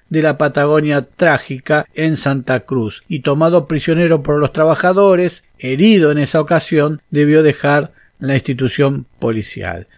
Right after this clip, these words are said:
El traje de penitenciario que porta Pérez Millán Temperley, es tan cheto el tipo, que está confeccionado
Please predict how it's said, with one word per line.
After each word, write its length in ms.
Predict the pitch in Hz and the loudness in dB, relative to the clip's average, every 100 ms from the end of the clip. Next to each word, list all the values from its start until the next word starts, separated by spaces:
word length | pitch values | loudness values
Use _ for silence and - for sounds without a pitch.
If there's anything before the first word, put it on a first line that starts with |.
| _ | _
El 220 | 131 147 160 | -4 -4 0
traje 420 | 214 226 - 160 | 0 0 2 2
de 140 | 143 | 2
penitenciario 1120 | 123 135 139 143 143 - 214 185 147 131 127 - | 2 0 0 0 0 0 2 2 2 0 -2 -4
que 140 | 131 | -6
porta 560 | - 160 160 147 131 - | 0 0 2 0 -2 2
Pérez 260 | 156 147 | 2 2
Millán 440 | 147 139 170 151 143 | 2 0 0 -2 0
Temperley, 720 | 208 160 131 139 135 147 139 - | 2 2 0 -2 0 -2 -4 -10
es 220 | 123 - | -8 -8
tan 340 | - 170 170 - | -2 0 0 0
cheto 400 | - 160 - 127 | 2 2 0 -4
el 120 | 120 | -2
tipo, 440 | 139 117 151 190 | -4 0 0 0
que 280 | - 151 156 | 0 -2 -2
está 320 | - 143 - 190 | -4 -4 0 0
confeccionado 1160 | 196 170 - 165 - - 175 202 175 151 165 | 2 2 2 0 0 2 4 4 4 4 4